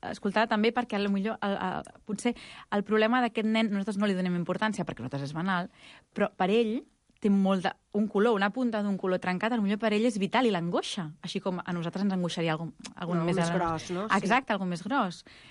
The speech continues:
Speaker 1: I, i llavors donar-li la, la resposta que ell necessita, com deia Josep Maria, no? Estar a l'altura per poder acompanyar-lo o ajudar-lo o ser allà, com deia, com deia l'Aureli, ser allà perquè ell es pugui, eh, recolzar amb nosaltres i se senti més segur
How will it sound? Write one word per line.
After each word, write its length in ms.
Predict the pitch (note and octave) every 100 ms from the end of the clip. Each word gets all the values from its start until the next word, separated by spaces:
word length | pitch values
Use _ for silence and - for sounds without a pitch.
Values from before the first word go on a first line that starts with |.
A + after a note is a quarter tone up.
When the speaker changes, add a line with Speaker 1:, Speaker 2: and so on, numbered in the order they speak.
| - - _ -
Speaker 1:
I, 160 | A#3 A3+
i 60 |
llavors 200 | G3+ G#3 G3+
donar-li 580 | G#3+ A3 A3 A3+ D4 G4
la, 420 | G#3 G3 F3+ E3+ -
la 120 | F#3
resposta 540 | F#3 F#3 - G#3 -
que 100 | -
ell 80 | G3+
necessita, 380 | F#3 F#3 F3+ D#3+
com 180 | D#3+ E3
deia 80 | E3+
Josep 140 | E3+
Maria, 280 | D#3 D#3 D3+
no? 180 | F#3+ -
Estar 280 | F3+ - A3
a 80 | A#3+
l'altura 320 | G#3+ A3 B3+
per 180 | A3+ G3
poder 460 | F#3+ F#3 F#3 A#3+ - - - -
acompanyar-lo 920 | - - - F3+ E3 E3 F3+ G#3 G#3 -
o 100 | E3+
ajudar-lo 540 | E3 E3+ D3+ G3 G3+ -
o 80 | F#3+
ser 220 | - G#3
allà, 320 | F3+ G3 A3 A3
com 180 | F3+ F3
deia, 260 | E3+ E3 - F3
com 140 | F3
deia 240 | E3+ D#3+ D#3
l'Aureli, 460 | D#3 D#3+ A3 F#3+ G#3 - - - - -
ser 180 | - B3
allà 180 | B3 B3
perquè 260 | B3 G#3 G3+
ell 80 | G3+
es 80 |
pugui, 340 | - F#3+ G#3+ A#3 - _
eh, 200 | F3 F3 E3+
recolzar 420 | F3+ F3+ F3 E3
amb 80 | E3+
nosaltres 600 | E3+ D#3 B2+ B2 C3 D3
i 80 | -
se 60 | F#3
senti 240 | E3+ D3
més 140 | D#3 -
segur 240 | E3+